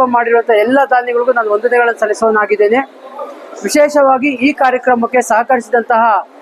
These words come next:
ನಮ್ಮ ಸಂಕಲ್ಪ, ಸಂಕಲ್ಪ ಚಾರಿಟಬಲ್ ಟ್ರಸ್ಟ್ನ ಪ್ರತಿಯೊಬ್ಬ ಸದಸ್ಯರಿಗೂ ಹೆಸರೆಸರಂತರಾಗಿ ನಾನು ಧನ್ಯವಾದಗಳನ್ನು ಸಲ್ಲಿಸುವವನಾಗಿದ್ದೇನೆ. ನಮ್ಮ ಸಂಕಲ್ಪ ಚಾರಿಟಬಲ್ ಟ್ರಸ್ಟ್ನ ಉದ್ದೇಶಗಳು ಮೊದಲನೇದಾಗಿ ಎಜುಕೇಷನ್ ಮತ್ತು ಹೆಲ್ತ್ ಆಗಿದೆ. ಹಾಗಾಗಿ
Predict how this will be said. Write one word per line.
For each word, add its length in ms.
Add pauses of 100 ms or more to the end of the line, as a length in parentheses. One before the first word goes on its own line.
(220)
ನಮ್ಮ 140 (140)
ಸಂಕಲ್ಪ, 380 (240)
ಸಂಕಲ್ಪ 360 (120)
ಚಾರಿಟಬಲ್ 460
ಟ್ರಸ್ಟ್ನ 300 (180)
ಪ್ರತಿಯೊಬ್ಬ 420 (120)
ಸದಸ್ಯರಿಗೂ 580 (680)
ಹೆಸರೆಸರಂತರಾಗಿ 960
ನಾನು 180
ಧನ್ಯವಾದಗಳನ್ನು 600
ಸಲ್ಲಿಸುವವನಾಗಿದ್ದೇನೆ. 760 (640)
ನಮ್ಮ 160 (100)
ಸಂಕಲ್ಪ 340 (140)
ಚಾರಿಟಬಲ್ 400
ಟ್ರಸ್ಟ್ನ 240 (100)
ಉದ್ದೇಶಗಳು 600 (600)
ಮೊದಲನೇದಾಗಿ 560 (100)
ಎಜುಕೇಷನ್ 600
ಮತ್ತು 180 (140)
ಹೆಲ್ತ್ 340
ಆಗಿದೆ. 280 (760)
ಹಾಗಾಗಿ 400